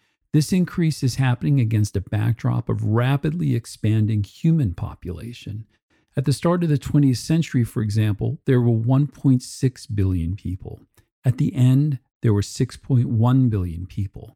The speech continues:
That number just crossed eight billion, and forecasters project ten billion by twenty fifty. That's more people who will need to make use of a set of resources that is, except for sunlight, finite.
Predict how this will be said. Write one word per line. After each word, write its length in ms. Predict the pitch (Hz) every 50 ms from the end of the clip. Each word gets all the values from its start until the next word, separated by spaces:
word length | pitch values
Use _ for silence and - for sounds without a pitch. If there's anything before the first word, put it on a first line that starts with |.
| _ _ -
That 200 | 120 131 151 -
number 300 | 151 156 156 156 143 135
just 280 | 123 113 127 117 - -
crossed 500 | - - - 110 104 107 104 101 - - _ _ _ -
eight 340 | 139 143 156 - _ _
billion, 560 | - 107 98 98 92 87 85 85 90 101 104 - _ _ -
and 100 | 117 110
forecasters 880 | - - 131 131 143 139 - - 139 127 127 120 - - 123 113 -
project 480 | - - 117 104 - 113 107 - _ _
ten 340 | - - 156 151 151 156 151
billion 400 | 131 117 104 104 98 98 95 95
by 140 | 95 95 101
twenty 360 | - - - 117 110 107 104
fifty. 600 | - - - 104 - - _ - - 101 110 - _ _ _ _ _ _ _ _ -
That's 240 | 117 110 110 - -
more 260 | 123 127 131 143 156
people 440 | 143 - - 143 135 - 135 135 135
who 220 | 117 - 127 113
will 160 | 110 107 104
need 300 | 104 107 104 120 139 131 -
to 120 | - 151
make 320 | 139 135 131 131 131 _ -
use 340 | 110 113 110 110 - - - -
of 100 | 120 101
a 60 | 98
set 320 | 95 - - - 131 127 139
of 140 | 139 123
resources 800 | 123 117 113 113 - - 120 110 110 107 - - 110 101 101 113 113 -
that 160 | 98 95 113 -
is, 560 | - 127 131 135 139 143 139 127 - - - _ _ _ _ _ -
except 400 | 117 - - - - 120 113 -
for 120 | - 107
sunlight, 680 | - - - 151 147 156 156 135 104 92 87 87 - - _ _ _
finite. 760 | _ _ _ - 110 101 95 87 76 67 65 - - - _